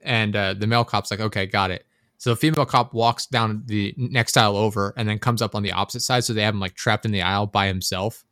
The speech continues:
The, the male cop walks up, big guy, the, the cop, walks up to this guy, and I, I don't know what he said to him. We're just watching it on the cameras. And, uh, he walks up to him, and the co-, the guy gets, like, up in the cop's face, and the cop pushes him back a little bit.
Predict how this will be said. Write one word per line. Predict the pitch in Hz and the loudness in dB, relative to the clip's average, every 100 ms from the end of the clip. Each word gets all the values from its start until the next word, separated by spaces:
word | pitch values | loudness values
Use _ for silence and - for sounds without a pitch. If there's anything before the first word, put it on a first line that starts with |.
| _ _ _ _ _ _ _ | _ _ _ _ _ _ _
The, | 104 104 | -4 -2
the | 113 | 0
male | 131 127 | 0 2
cop | 135 120 | 2 2
walks | 110 107 - | 2 2 0
up, | 113 | 0
big | 120 120 | 2 2
guy, | 107 95 85 | 2 2 0
the, | 98 95 | -6 -8
the | 101 | -8
cop, | - 92 92 _ _ _ _ _ | -6 -6 -6 _ _ _ _ _
walks | 117 123 139 | 2 4 4
up | 147 - | 2 0
to | |
this | 110 98 | -4 -4
guy, | - 95 92 - _ _ _ | -2 0 0 -6 _ _ _
and | 131 107 104 101 104 - _ _ 127 | -2 0 0 -2 -4 -10 _ _ -2
I, | 113 117 | 0 2
I | 127 | 4
don't | 139 | 4
know | 127 | 4
what | 117 113 | 2 2
he | |
said | - 107 | 2 2
to | 113 | 2
him. | 120 | 0
We're | 104 | -2
just | 101 | -2
watching | 104 101 113 | 0 0 0
it | 104 | -2
on | 104 | -2
the | 92 | -4
cameras. | - 95 98 120 120 - _ _ _ _ _ | -2 -2 0 -2 -4 -12 _ _ _ _ _
And, | 127 113 104 101 | 0 2 0 0
uh, | 101 95 | 0 0
he | 95 | 0
walks | 120 131 127 | 0 0 2
up | 123 - | 0 0
to | 110 | 0
him, | 95 98 - _ _ _ | 0 -2 -10 _ _ _
and | 131 113 107 104 113 | 0 2 2 -2 -4
the | 110 | -4
co-, | 135 - | -4 -6
the | 117 110 | -6 2
guy | 117 113 | 2 2
gets, | 110 - | 0 -2
like, | 107 | -2
up | 107 | -2
in | 107 | -4
the | 95 | -4
cop's | 107 95 - | -2 -2 -2
face, | 123 110 - | -2 -2 -4
and | |
the | 98 | -6
cop | 101 92 | -4 -4
pushes | - 104 104 | -4 -4 -2
him | 98 | 0
back | 90 92 | 0 -2
a | 101 | -4
little | 95 | -6
bit. | 95 98 | -4 -4